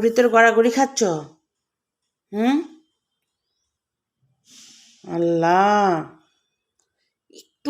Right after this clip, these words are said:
ভয় নাই জানে, একটু ভয় নাই। ওটা গাছের পাতা, এটা ন্যাচারাল পাতা, খা, খাইতে থাক। আর গরু, গরু সকালবেলায় ওয়াকাম করছে,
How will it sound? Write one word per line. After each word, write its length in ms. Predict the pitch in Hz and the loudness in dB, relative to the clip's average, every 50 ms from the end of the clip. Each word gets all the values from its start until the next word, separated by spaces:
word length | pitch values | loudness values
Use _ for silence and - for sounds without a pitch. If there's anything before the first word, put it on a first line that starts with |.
| 269 220 190 | -4 -2 0
ভয় 200 | 202 202 208 220 | 0 2 2 2
নাই 160 | 220 214 202 202 190 196 | 0 0 0 0 2 2
জানে, 180 | 190 190 202 208 220 | 2 2 2 0 -2
একটু 180 | 220 - _ 233 | -4 -6 _ -8
ভয় 260 | 208 180 190 185 180 180 175 | -4 -2 -2 -2 0 0 -2
নাই। 140 | 165 156 151 156 - _ _ _ _ _ _ _ | -4 -4 -6 -10 -16 _ _ _ _ _ _ _
ওটা 160 | 175 190 190 - - | -6 -2 -2 0 2
গাছের 280 | 185 190 196 - 247 240 - | 2 0 0 0 -4 0 0
পাতা, 280 | 208 202 202 226 208 185 170 175 - - - - - - _ _ _ _ _ _ _ _ _ - | -2 0 2 0 0 0 -2 -6 -10 -14 -16 -18 -18 -18 _ _ _ _ _ _ _ _ _ -16
এটা 140 | - - 202 208 | -10 -6 -2 0
ন্যাচারাল 400 | 196 196 190 220 214 208 214 226 220 214 | 0 0 0 0 0 0 0 -2 0 -2
পাতা, 220 | 202 202 208 202 202 - | -2 -2 -2 -6 -6 -4
খা, 160 | 196 190 196 208 233 254 - _ _ _ _ _ _ _ _ _ _ _ | -2 -2 -2 -2 -2 -6 -12 _ _ _ _ _ _ _ _ _ _ _
খাইতে 240 | - 196 185 180 220 214 214 | -8 -8 -4 -2 -4 -4 -2
থাক। 160 | 196 190 196 196 - _ _ _ _ _ _ _ _ _ _ _ _ _ _ _ _ _ _ _ _ _ _ _ _ _ _ _ _ _ _ _ _ _ _ _ _ _ _ _ _ _ _ _ _ _ _ _ _ _ _ _ _ _ _ _ _ _ _ _ _ _ _ _ - | -6 -6 -6 -8 -14 _ _ _ _ _ _ _ _ _ _ _ _ _ _ _ _ _ _ _ _ _ _ _ _ _ _ _ _ _ _ _ _ _ _ _ _ _ _ _ _ _ _ _ _ _ _ _ _ _ _ _ _ _ _ _ _ _ _ _ _ _ _ _ -18
আর 140 | - 151 147 147 160 | -12 -10 -10 -6 -2
গরু, 380 | 180 190 190 175 170 175 180 196 247 294 - - _ _ _ _ _ _ _ _ _ _ _ _ _ _ _ _ _ _ _ _ _ _ _ _ _ _ _ _ _ _ _ _ _ | 0 2 2 4 4 4 4 4 2 -2 -6 -16 _ _ _ _ _ _ _ _ _ _ _ _ _ _ _ _ _ _ _ _ _ _ _ _ _ _ _ _ _ _ _ _ _
গরু 260 | 165 165 170 170 185 185 185 | -6 -4 -4 -2 -4 -4 -4
সকালবেলায় 580 | 202 180 - - 202 214 214 214 202 196 196 202 | -6 -4 -2 0 0 2 2 2 2 2 2 2
ওয়াকাম 260 | 202 196 202 190 190 190 185 - | 2 0 0 -2 -4 -4 -2 -4
করছে, 340 | 180 175 - - - 208 | -4 -6 -6 -6 -2 -2